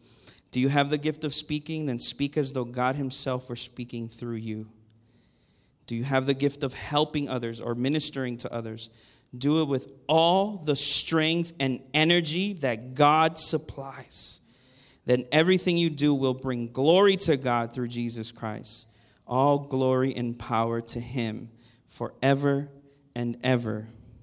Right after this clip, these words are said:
Amen. We are most blessed when we're doing what God has called us to do,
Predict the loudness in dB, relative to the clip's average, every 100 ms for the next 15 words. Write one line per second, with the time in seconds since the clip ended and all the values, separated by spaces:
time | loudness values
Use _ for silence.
0 | _ _ _ _ -10 -6 -4 -6 -10 -20
1 | -20 _ _ _ _ _ _ _ _ _
2 | _ _ _ _ _ _ _ _ _ _
3 | _ _ -4 -2 -2 -4 -2 -2 -2 -4
4 | 0 2 2 0 -4 -6 -12 _ _ _
5 | _ -6 -4 -2 -2 -2 -2 -2 -4 -4
6 | -4 -4 -8 -8 -8 -8 -10 -12 -14 -16